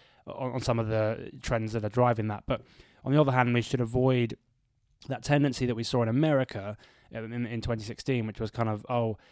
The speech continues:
um, demographics equal change, e-, equal a sort of permanent change. Um, e-, um, you know, th-, there's a sort of destiny in demographics or whatever the phrase is that's used, because, you know, yes, these trends are changing, but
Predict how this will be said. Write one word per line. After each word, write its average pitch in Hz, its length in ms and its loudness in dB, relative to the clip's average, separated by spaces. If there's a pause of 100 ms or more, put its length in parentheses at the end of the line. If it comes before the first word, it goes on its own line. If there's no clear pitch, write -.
(240)
um, 113 420 -2 (300)
demographics 117 840 0
equal 107 540 -6
change, 107 440 -4
e-, 113 160 -14
equal 123 380 -6
a 110 40 -6
sort 110 180 -8
of - 100 -2
permanent 110 400 -2
change. 101 640 -2
Um, 107 300 -4 (100)
e-, 120 160 -10
um, 110 340 -8 (200)
you 131 100 -6
know, 104 60 -10
th-, 107 200 -14
there's 113 160 -6
a 110 80 -6
sort 113 180 -10
of - 60 -20
destiny 113 400 -4
in 107 100 -6
demographics 107 640 -6
or 110 60 -8
whatever 107 220 -6
the 104 80 -8
phrase 104 340 -6
is 101 80 -6
that's 107 180 -10
used, 110 320 0
because, 117 240 0 (460)
you 123 80 -4
know, 120 80 2
yes, 123 340 2
these 120 220 0
trends 113 340 -2
are 110 60 -8
changing, 110 560 0
but 110 280 2